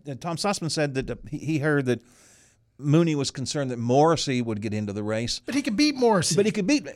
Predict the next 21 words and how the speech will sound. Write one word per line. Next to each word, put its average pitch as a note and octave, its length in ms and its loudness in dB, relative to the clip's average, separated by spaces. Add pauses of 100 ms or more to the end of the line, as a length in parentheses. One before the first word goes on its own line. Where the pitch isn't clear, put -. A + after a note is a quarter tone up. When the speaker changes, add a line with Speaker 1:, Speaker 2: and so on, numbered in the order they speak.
(160)
Speaker 1:
it A3+ 120 2
would G3 160 4
be B3+ 220 2
a F#3 80 6
race. G3+ 640 2
Speaker 2:
Right. B3+ 380 -2
Speaker 1:
I - 60 -12
mean, G#3+ 180 -2
look E4 220 0
at, C#3 200 -2
let's, C4 220 -2 (500)
<laughs> - 480 -20
I A#3+ 140 4
don't E4+ 180 2
care G#3+ 300 2
what F#3+ 360 0
you G3 260 -4
think G3 280 -2
about D#3+ 260 -2
Jim D#3 220 -2
Justice. C3 540 -6